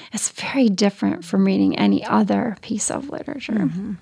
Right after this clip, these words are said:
Speaker 2: So what would you say, um, knowing that, uh, you know, hopefully we can all agree with that, knowing that, you know, what,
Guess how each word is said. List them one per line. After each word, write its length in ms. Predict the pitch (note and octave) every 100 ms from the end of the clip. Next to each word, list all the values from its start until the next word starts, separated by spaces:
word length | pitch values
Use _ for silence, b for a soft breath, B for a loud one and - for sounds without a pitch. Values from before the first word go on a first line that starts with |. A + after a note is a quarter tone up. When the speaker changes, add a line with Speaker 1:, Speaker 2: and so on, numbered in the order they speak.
| _ _ _ _ _ B B B B B B B B
Speaker 2:
So 200 | - -
what 300 | G3 G#3 B3+
would 220 | C4+ D4+ -
you 120 | A#3+
say, 840 | - - F#3 E3+ E3 D#3+ D#3+ E3
um, 420 | - E3 E3+ D#3 - _
knowing 600 | - F#3 G#3+ A3 A3 G#3
that, 420 | F#3 E3+ D#3+ D3+ - _
uh, 260 | G3 F3+ F3
you 280 | - G3 F3+
know, 120 | E3
hopefully 420 | F3 F3+ F#3 G3
we 140 | F3+ E3+
can 260 | F3+ E3 -
all 640 | F3 E3 F3+ - - F3+ -
agree 600 | F#3 E3 F3+ F3 E3 D#3+
with 220 | D#3 D#3+
that, 520 | E3+ D#3+ D#3+ D#3+ - -
knowing 540 | F3+ F3 E3+ E3 E3
that, 360 | F3+ D#3+ D#3+ - _ _
you 120 | -
know, 100 | F3
what, 420 | E3+ E3+ F3+ F3